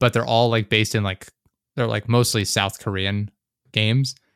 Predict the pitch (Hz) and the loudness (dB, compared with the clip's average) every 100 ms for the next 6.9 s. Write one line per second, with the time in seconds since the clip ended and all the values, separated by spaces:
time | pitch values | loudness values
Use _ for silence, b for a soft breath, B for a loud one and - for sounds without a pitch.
0 | _ _ _ _ _ _ _ _ _ - | _ _ _ _ _ _ _ _ _ -4
1 | 110 113 104 104 101 123 117 98 - 113 | -2 0 0 0 -2 2 2 2 -2 -2
2 | 123 - 131 113 110 101 - 107 104 - | -2 -2 -2 -2 -2 -6 -6 -6 -4 -2
3 | 101 95 - 110 131 143 147 - - 117 | -2 -4 -6 -4 0 2 2 0 -2 0
4 | 123 113 104 101 113 120 110 107 113 107 | 2 0 -2 -2 -2 -4 -4 -4 -4 -2
5 | 113 104 98 - _ _ _ _ _ _ | 0 -2 -4 -8 _ _ _ _ _ _
6 | _ _ _ _ _ _ - 117 | _ _ _ _ _ _ -8 -8